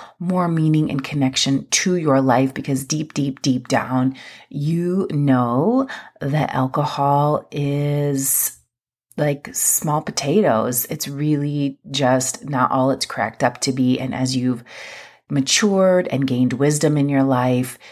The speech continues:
you, and have, like, had a taste of connection to a deeper meaning of life, to more experiences, you know that it's time for it just to go, right?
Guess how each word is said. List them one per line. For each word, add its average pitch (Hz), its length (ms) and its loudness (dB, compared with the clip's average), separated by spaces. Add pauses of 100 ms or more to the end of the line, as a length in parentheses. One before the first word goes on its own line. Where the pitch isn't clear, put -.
(260)
you, 151 680 -2
and 139 180 2
have, 139 340 0
like, 135 220 -2
had 127 160 -2
a 120 80 0
taste - 800 -4
of 131 540 -2 (1120)
connection 147 880 0 (420)
to 160 600 0
a 160 60 -2
deeper 147 440 -2
meaning 120 400 0
of 113 140 -4
life, 123 260 -2
to - 240 -2
more 127 240 2
experiences, 135 1000 0 (280)
you 156 140 -6
know 156 260 2
that - 160 -6
it's - 160 -4
time 147 300 -4
for 151 140 -6
it 156 100 -8
just - 240 -4
to - 60 -4
go, - 600 0
right? 139 400 0